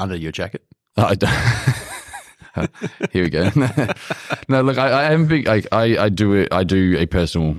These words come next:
Speaker 2: manifestation in, in, as part of my daily routine.
Speaker 1: Yep.
Speaker 2: Um, but that
Speaker 1: Is
Speaker 2: is
Speaker 1: it spiritual?
Speaker 2: No, it's not necessarily spiritual. Um, I think it's, there's two parts to it for me. It's energy and it's intent.
Speaker 1: Yes.
Speaker 2: Um, energy in sort of, like, I,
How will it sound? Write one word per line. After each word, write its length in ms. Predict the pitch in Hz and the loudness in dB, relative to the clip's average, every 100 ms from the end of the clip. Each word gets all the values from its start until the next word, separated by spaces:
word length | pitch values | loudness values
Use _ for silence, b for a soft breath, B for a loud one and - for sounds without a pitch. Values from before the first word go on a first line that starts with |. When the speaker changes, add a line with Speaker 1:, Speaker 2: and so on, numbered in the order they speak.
| - | -4
Speaker 2:
manifestation 680 | 65 80 78 - 80 73 76 | -2 0 0 0 0 0 0
in, 300 | 73 73 76 | 0 0 0
in, 320 | 76 78 73 | 0 0 0
as 120 | 78 | -2
part 140 | - 80 | -2 -2
of 40 | |
my 80 | 78 | -2
daily 220 | 76 76 | -2 -2
routine. 320 | 73 80 104 - | 0 0 -2 -2
Speaker 1:
Yep. 200 | 78 - - | -6 -4 -4
Speaker 2:
Um, 480 | 82 78 78 76 76 | -2 0 0 0 0
but 180 | 82 | -2
that 120 | 85 82 | 0 0
Speaker 1:
Is 100 | 82 | 0
Speaker 2:
is 60 | |
Speaker 1:
it 40 | - | -2
spiritual? 540 | 107 107 123 339 311 B B | -2 -2 -4 -8 -8 B B
Speaker 2:
No, 240 | 127 131 139 | 0 2 2
it's 120 | 135 | 0
not 100 | 170 | -2
necessarily 400 | 185 170 180 170 | -2 -2 0 0
spiritual. 580 | 160 127 120 113 90 80 | 0 0 0 0 -2 0
Um, 480 | 98 104 104 104 104 | 0 2 2 2 2
I 120 | - 107 | 0 -2
think 240 | - 110 | 0 0
it's, 260 | 110 - - | 0 -4 -2
there's 200 | 110 - | -2 0
two 160 | 123 | -2
parts 260 | 110 98 - | 2 0 0
to 100 | 95 | -2
it 60 | |
for 120 | 85 85 | -2 -2
me. 200 | 76 78 | -2 -4
It's 140 | 82 - | -8 0
energy 360 | 110 120 185 175 _ _ _ - | 0 0 -2 -6 _ _ _ -2
and 180 | 87 | -2
it's 100 | 78 | -2
intent. 380 | 82 78 76 - - | -4 -2 -2 -4 -8
Speaker 1:
Yes. 380 | 101 85 - - | -8 -8 -8 -6
Speaker 2:
Um, 840 | 82 87 85 82 82 80 80 80 - - _ _ _ | -2 0 2 2 2 2 2 0 -2 -14 _ _ _
energy 600 | 110 110 95 104 104 101 98 | 0 2 2 0 2 2 0
in 640 | 95 95 92 92 90 - | 0 2 2 2 2 -2
sort 200 | - 87 | -2 -2
of, 180 | 85 - | -2 -2
like, 220 | - 85 | 0 0
I, 100 | 101 | 0